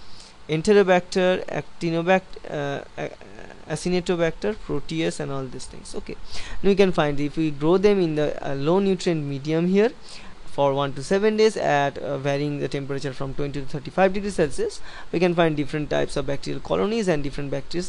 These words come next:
are growing in different, different, uh, part of this plate. Okay, by looking at this, we can find the type of microorganism we are dealing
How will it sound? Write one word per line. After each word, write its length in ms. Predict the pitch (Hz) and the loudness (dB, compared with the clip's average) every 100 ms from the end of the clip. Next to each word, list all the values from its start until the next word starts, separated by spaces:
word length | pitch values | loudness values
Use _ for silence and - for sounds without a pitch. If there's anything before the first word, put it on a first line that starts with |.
| 165 | 0
are 40 | |
growing 320 | 139 139 139 | 0 -2 -2
in 100 | 139 | -4
different, 320 | 139 135 147 - - | -6 -6 -6 -8 -10
different, 360 | 147 135 147 143 - | -10 -2 0 0 0
uh, 160 | 143 135 - - - | -2 -2 -4 -6 0
part 280 | 147 156 156 | 4 4 2
of 100 | 139 | -2
this 140 | 135 | -4
plate. 360 | - 202 165 - - - - - | 0 2 2 0 -4 -6 -4 -4
Okay, 200 | 202 165 - - - | -2 -4 -4 -10 0
by 140 | 156 | 4
looking 340 | 151 165 214 254 | 4 4 2 4
at 220 | 214 160 | 4 4
this, 160 | 190 202 | 0 -2
we 80 | |
can 180 | 151 151 | -4 -4
find 360 | 143 139 151 185 | -4 -6 -4 -4
the 60 | |
type 300 | 170 139 135 | -2 -2 -4
of 160 | 165 180 | -6 -6
microorganism 800 | 147 135 - 135 135 151 175 226 | -6 -4 -2 -2 -2 -2 -4 -2
we 120 | 151 | 0
are 40 | 165 | -2
dealing 360 | 165 147 135 | 0 -2 -2